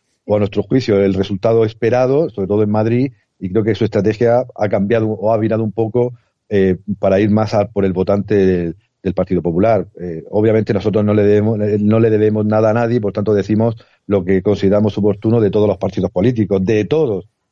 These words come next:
nos gusten más o nos gusten menos, pero tiene razón el, el, el, eh, nuestro querido oyente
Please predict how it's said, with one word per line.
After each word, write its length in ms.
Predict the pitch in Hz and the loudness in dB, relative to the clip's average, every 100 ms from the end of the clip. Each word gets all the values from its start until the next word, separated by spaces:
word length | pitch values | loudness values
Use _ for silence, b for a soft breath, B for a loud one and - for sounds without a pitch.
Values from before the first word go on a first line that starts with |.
| _ | _
nos 200 | 104 101 | -6 -4
gusten 340 | 107 123 135 127 | -2 -2 0 0
más 240 | 139 139 | 0 -2
o 40 | |
nos 160 | 117 95 | -4 -2
gusten 320 | 104 - 95 | -4 -4 0
menos, 320 | 117 135 92 - _ | 2 0 -2 -6 _
pero 320 | 98 90 90 - | -4 -2 -2 -2
tiene 200 | 95 101 | 0 2
razón 280 | 95 98 98 | 0 0 0
el, 200 | 95 95 | 2 2
el, 240 | 98 98 101 | 0 0 2
el, 120 | 101 101 | 0 0
eh, 300 | 104 95 90 | 0 2 2
nuestro 480 | 95 95 98 95 90 | -2 0 0 2 0
querido 220 | 98 104 | 0 2
oyente 420 | 104 110 104 98 | 2 2 2 0